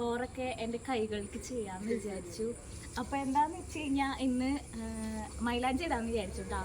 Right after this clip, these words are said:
അപ്പൊ മൈലാഞ്ചിയുടെ ഇല പൊട്ടിക്കാനാണ് ഞാൻ ഈ പാത്രം എടുത്തുകൊണ്ട് വന്നത്. അപ്പൊ നമ്മളെ കർക്കിടക മാസത്തില് എല്ലാ വട്ടവും, എല്ലാ വർഷവും കർക്കിടക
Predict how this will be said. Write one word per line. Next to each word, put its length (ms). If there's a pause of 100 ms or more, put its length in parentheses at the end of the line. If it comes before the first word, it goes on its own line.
(300)
അപ്പൊ 200
മൈലാഞ്ചിയുടെ 640
ഇല 80
പൊട്ടിക്കാനാണ് 600 (100)
ഞാൻ 200
ഈ 20 (160)
പാത്രം 420
എടുത്തുകൊണ്ട് 480
വന്നത്. 380 (380)
അപ്പൊ 160 (100)
നമ്മളെ 300 (240)
കർക്കിടക 480
മാസത്തില് 680 (220)
എല്ലാ 260 (680)
വട്ടവും, 420 (460)
എല്ലാ 160 (100)
വർഷവും 360
കർക്കിടക 300